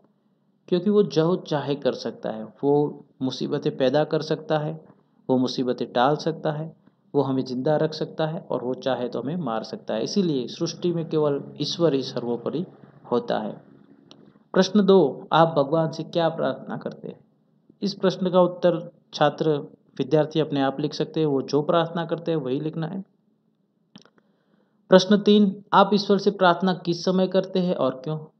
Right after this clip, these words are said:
तो इसका उत्तर भी हर एक विद्यार्थी का, हर एक छात्र का अलग-अलग हो सकता है। कोई सुबह प्रार्थना करता होगा, कोई शाम को,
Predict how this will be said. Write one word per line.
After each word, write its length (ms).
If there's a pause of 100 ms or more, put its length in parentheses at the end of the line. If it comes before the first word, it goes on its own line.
(260)
तो 160
इसका 260
उत्तर 300
भी 220
हर 320
एक 200
विद्यार्थी 460
का, 180
हर 120
एक 140
छात्र 280
का 140
अलग-अलग 340
हो 100
सकता 300
है। 200 (400)
कोई 120
सुबह 300
प्रार्थना 400
करता 300
होगा, 260
कोई 160
शाम 300
को, 300